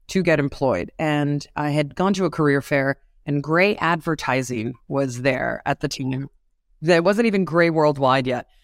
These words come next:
And Grey was there, and Grey was recruiting candidates. I fell into that by way of, I got recruited. I was able to start my job at the end of the summer. And so next thing I knew, I was like, "Well, let's just give this a go." Um, but it did check a lot of the boxes of creativity and business.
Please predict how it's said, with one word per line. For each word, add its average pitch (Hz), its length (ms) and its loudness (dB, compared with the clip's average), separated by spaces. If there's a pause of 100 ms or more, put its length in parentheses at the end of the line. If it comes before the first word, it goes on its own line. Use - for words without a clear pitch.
(260)
And 156 120 0
Grey 185 300 2
was 190 200 2
there, 120 420 0
and 139 360 0 (120)
Grey 165 400 0
was 151 200 -2
recruiting 180 500 2
candidates. 123 580 -2 (320)
I 147 560 0 (100)
fell 180 320 0
into 170 440 0
that 147 300 0
by 143 140 -2
way 139 280 2
of, 135 140 -4 (120)
I 151 60 -8
got 165 260 4
recruited. 160 600 2
I 131 60 -2
was 135 180 0
able 156 200 2
to 185 80 -4
start 160 240 -2
my 151 80 0
job 147 280 2
at 143 60 -4
the - 140 -6
end 156 160 0
of 160 60 -4
the 156 60 -6
summer. 143 480 2
And 131 220 -2
so 135 240 0
next 156 320 0
thing 175 160 0
I 175 80 2
knew, 220 160 2
I 180 60 4
was 151 100 2
like, 151 160 -2
"Well, 196 200 4 (340)
let's 139 180 -2
just - 240 -4
give 131 200 -2
this - 200 -4
a 135 40 -4
go." 123 260 2 (420)
Um, 147 360 2
but 156 140 4
it 147 140 0
did 202 220 0
check 190 200 -2
a 180 40 2
lot 160 180 6
of 151 60 2
the 147 80 -2
boxes 147 320 2
of 143 80 -4
creativity 135 480 2
and 147 100 0
business. 175 400 0